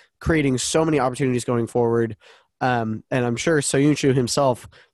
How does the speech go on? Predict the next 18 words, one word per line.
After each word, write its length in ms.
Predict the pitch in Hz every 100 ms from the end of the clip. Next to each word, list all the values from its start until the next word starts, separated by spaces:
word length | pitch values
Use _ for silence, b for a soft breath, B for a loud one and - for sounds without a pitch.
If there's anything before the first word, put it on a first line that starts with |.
| _ -
i-, 40 |
is 300 | 143 151 131
part 300 | - 156 165
of 80 | 123
that 240 | 120 117
'cause, 240 | - 120 -
you 140 | 131
know, 120 | 120
he's 280 | 110 147 127
been 220 | 143 170
really 380 | 135 117 127 120
poor 500 | - 147 156 131 110 b b b
as 260 | 123 127 120
of 120 | 120
late. 380 | 127 127 117 -
Um, 380 | 117 110 107 104 _ _ _ _ -
you 60 |
know, 200 | 127 120